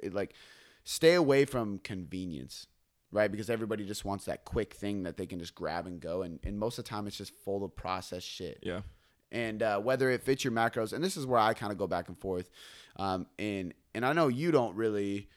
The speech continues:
Speaker 1: actually, I'd be interested to hear if you ever notice any changes with, like, I've personally played with everything, and I've had my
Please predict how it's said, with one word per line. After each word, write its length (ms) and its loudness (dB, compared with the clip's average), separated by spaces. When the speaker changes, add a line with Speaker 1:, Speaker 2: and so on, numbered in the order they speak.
Speaker 1:
actually, 260 0
I'd 60 0
be 100 -2
interested 500 -4
to 100 0
hear 300 0
if 160 -2
you 160 2
ever 180 0
notice 340 -2
any 100 -4
changes 420 -6
with, 160 -4
like, 180 -4
I've 340 8
personally 600 2
played 320 -4
with 200 -8
everything, 720 -2
and 380 -2
I've 300 2
had 240 2
my 340 0